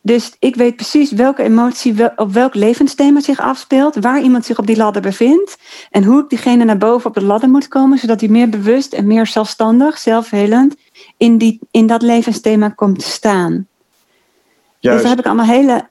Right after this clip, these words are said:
Speaker 1: op logica beruste, op energetische logica beruste tools voor om iemand, hup, op die ladder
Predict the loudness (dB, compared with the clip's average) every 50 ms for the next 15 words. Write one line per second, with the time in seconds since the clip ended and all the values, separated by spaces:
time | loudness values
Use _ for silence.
0 | _ _ -4 -2 0 2 2 4 2 0 -2 -4 -6 -4 -2 -2 0 0 0 0
1 | 2 0 0 0 -2 -6 -4 -2 0 0 2 0 -2 -4 -8 _ _ _ _ _
2 | _ _ _ _ -6 -6 -2 0 2 2 2 2 2 0 0 0 -2 -2 0 0
3 | 2 2 0 0 -4 -6 -4 -2 0 0 0 -2 -2 -6 -14 -8 _ 0 0 0
4 | 0 -2 -4 -2 0 0 0 0 0 0 2 2 2 2 0 -2 -2 -2 -2 -2
5 | -2 -4 -12 _ -4 -4 -2 -2 0 0 2 2 2 0 0 -2 -2 -2 -2 -4